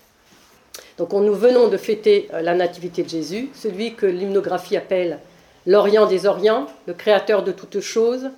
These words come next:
l'immatériel qui prend chair. La Vierge aujourd'hui enfante le suressentiel. Pour nous vient de naître, petit enfant, le Dieu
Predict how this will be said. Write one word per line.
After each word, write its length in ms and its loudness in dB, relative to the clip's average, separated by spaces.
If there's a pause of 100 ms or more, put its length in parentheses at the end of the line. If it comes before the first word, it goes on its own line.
(420)
l'immatériel 840 0
qui 140 -14
prend 220 -6
chair. 600 -2 (1000)
La 140 2
Vierge 500 4
aujourd'hui 760 2
enfante 480 2
le 100 -4
suressentiel. 960 0 (1160)
Pour 200 0
nous 260 2
vient 280 2
de 120 6
naître, 460 2 (120)
petit 500 -4
enfant, 540 -2
le 220 -6
Dieu 540 -4